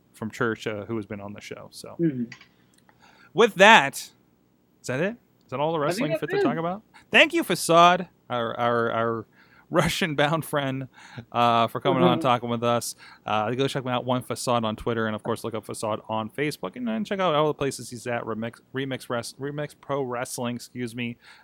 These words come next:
Speaker 1: uh, International Wrestling Cartel. Uh, he's in Vicious Outcast Wrestling. And if you're, uh, in Columbus, check out that Arnold, uh, Schwarzenegger, uh, event going on out there. You'll see him. He,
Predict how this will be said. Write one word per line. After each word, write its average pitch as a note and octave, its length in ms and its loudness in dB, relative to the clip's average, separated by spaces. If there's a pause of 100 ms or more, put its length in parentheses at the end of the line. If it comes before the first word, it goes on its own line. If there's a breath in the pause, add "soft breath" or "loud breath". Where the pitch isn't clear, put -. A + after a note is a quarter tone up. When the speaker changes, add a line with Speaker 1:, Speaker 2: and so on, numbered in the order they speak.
Speaker 1:
uh, A2 100 -8
International A#2 500 -6
Wrestling A2 340 -6
Cartel. G#2+ 540 -6
Uh, G2+ 260 -8
he's A2 180 -10
in A2+ 160 -8
Vicious A2+ 320 -10
Outcast A2 460 -8
Wrestling. G#2 480 -14 (380 loud breath)
And A2+ 180 0
if A#2+ 100 -4
you're, C3 180 2
uh, C3 180 4
in C3 100 -4
Columbus, C#3 360 -4
check C3 180 -6
out B2 100 -4
that A#2+ 220 -2
Arnold, A#2+ 420 -4
uh, A#2 240 -2
Schwarzenegger, A#2 760 -6
uh, A2+ 280 -8
event A2+ 260 -8
going A#2 180 -8
on A2+ 120 -8
out G#2+ 220 -10
there. D#3 180 -8
You'll G3 160 -10
see F3 180 -10
him. D#3+ 280 -6 (200 loud breath)
He, D#3 200 -2